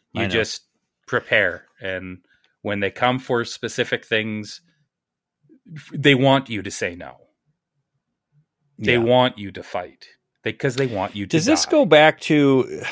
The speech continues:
Speaker 2: are, are you familiar with some of Steve Quayle's stuff? Uh, 'cause I remember him saying years ago that, you know, he has, like, high-level military contacts, and they said that there are lists. There's the green, the blue, and the red. The
Speaker 1: Yep.
Speaker 2: green are gonna go along,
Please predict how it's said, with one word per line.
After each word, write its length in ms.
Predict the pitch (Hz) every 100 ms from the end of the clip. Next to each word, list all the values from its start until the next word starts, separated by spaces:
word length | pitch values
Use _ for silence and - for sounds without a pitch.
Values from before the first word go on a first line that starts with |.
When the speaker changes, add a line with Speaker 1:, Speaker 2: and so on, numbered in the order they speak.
| - -
Speaker 2:
are, 220 | 139 135
are 60 | 139
you 140 | 147
familiar 480 | 160 160 151 151 147
with 100 | 139
some 220 | - 143
of 220 | 135 123 -
Steve 340 | - 131 127
Quayle's 360 | - 123 120 113
stuff? 400 | - 120 120 -
Uh, 120 | 113
'cause 160 | 113 104
I 80 | 117
remember 500 | 117 131 139 139 120
him 500 | 113 117 113 113 -
saying 340 | - 113 104 104
years 260 | 107 101
ago 440 | 101 101 101 98 98
that, 380 | 98 98 90 _ _
you 100 | 107
know, 240 | 101 98 92
he 240 | 107 104
has, 320 | 101 98 92
like, 220 | 98 95 -
high-level 520 | 92 92 92 92 95
military 520 | 92 92 - 95 90
contacts, 760 | - 131 131 135 123 117 -
and 200 | 120 104
they 100 | 101
said 400 | 98 - 101 95
that 240 | 92 95 92
there 220 | 95 90 87
are 60 |
lists. 720 | 95 123 107 - - - - - _ - _ _ _
There's 280 | 95 95 90
the 100 | 101
green, 560 | 110 120 120 113 107
the 60 | 107
blue, 400 | 104 104 104 101
and 120 | 95
the 80 | 90
red. 400 | 87 80 - _ _ _
The 100 | -
Speaker 1:
Yep. 80 | 123
Speaker 2:
green 480 | 104 123 123 120 113
are 120 | 107
gonna 300 | 95 101 101
go 240 | 92 110 123
along, 600 | 117 117 117 123 123 127